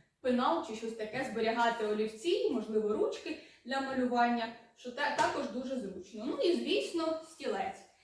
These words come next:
Як я вже сказала, ви знімаєте, е, ці,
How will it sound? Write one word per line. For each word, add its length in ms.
Як 200
я 80
вже 140
сказала, 520
ви 140
знімаєте, 800
е, 360
ці, 460